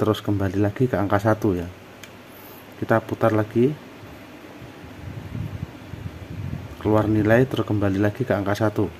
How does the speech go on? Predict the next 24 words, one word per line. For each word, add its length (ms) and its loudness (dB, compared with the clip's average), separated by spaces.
Berarti 320 4
elko 320 6
ini 80 4
masih 320 4
bagus 400 -2
ya 80 0
guys. 220 -6
Hmm, 160 -2
keluar 240 2
angka, 400 4
terus 160 -2
kembali 320 2
lagi 240 0
ke 80 2
angka 240 2
satu 320 2
ya 160 -2
kan. 80 -2
Kita 160 -8
putar 240 -4
lagi, 160 -6
coba 320 -4
sekali 320 -12
lagi. 240 -8